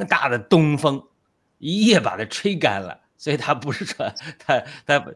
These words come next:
它是这样的，它是把，但是这个中间吹干，两面水掉。所以我们，我们这里就是万事俱，我们走，要做到那一步，就是万事俱备，只欠东风。上帝是吹东风那个，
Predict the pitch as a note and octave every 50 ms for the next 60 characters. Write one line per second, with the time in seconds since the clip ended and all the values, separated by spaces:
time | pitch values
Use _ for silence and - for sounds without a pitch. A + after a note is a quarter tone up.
0 | - C#3+ - - D#3 D#3 D#3 - - D3 D#3+ C3 G#2+ F2+ E2 - - - - -
1 | - - _ - D3+ D3+ D3+ D#3 A#2 A#2 F#2 G2 - - F2 - G#2+ B2+ C3 B2+
2 | B2+ A#2 - - _ _ _ _ _ _ - D3 A#2+ C3+ A#2+ - F3 F3 F#3+ F#3
3 | G3 F#3+ F3+ E3 - D3 B2+ G#2 A2+ G#2 G2+ G#2 A2 G#2+ F#2 G2 A2+ A#2+ B2 A#2+
4 | A2 G#2 - - F#2 F2+ F2 - - - - C#3 C#3+ C3+ - - - _ _ _
5 | - C3+ C3+ B2 A#2+ C#3 D#3+ E3 - - _ _ - - C3+ B2 A#2+ A#2+ C3+ D#3
6 | F3 D#3+ F#3 E3 A#2 A2+ F#2+ A2 A2+ - - B2 A2+ G#2 - _ _ _ _ _
7 | _ - C#3+ F3+ F#3+ F3 C#3+ B2 C#3+ A#2+ G2+ - C#3 C#3+ B2+ G#2 _ _ - C#3
8 | B2+ B2 B2+ C#3+ D#3+ D3 - - - - C#3 B2 - - D#3 D3 C#3+ D3 - G3+
9 | G3 D#3 C3 A#2 A2+ A#2 A2 G2 F2 G2 F2 G2+ G#2 A2 B2 D3 G3 G3+ E3+ C3+
10 | G#2+ C3 A#2 G2 G#2+ A#2+ B2+ G#2+ B2+ B2 G2+ F2 - - - A#2+ A2+ - C#3 C#3+
11 | B2+ A2 C#3+ C3 C#3 C3+ B2 B2 C#3 C3+ C3+ - _ _ _ _ _ - - G#3+
12 | G#3+ G3 D#3+ C3 A2+ E3 F3 C#3+ - - C3 A#2 - - - D3+ C#3+ - F3+ E3
13 | D#3 C#3+ D#3 E3 D#3 D3 C3+ B2 G#2 F2 D2+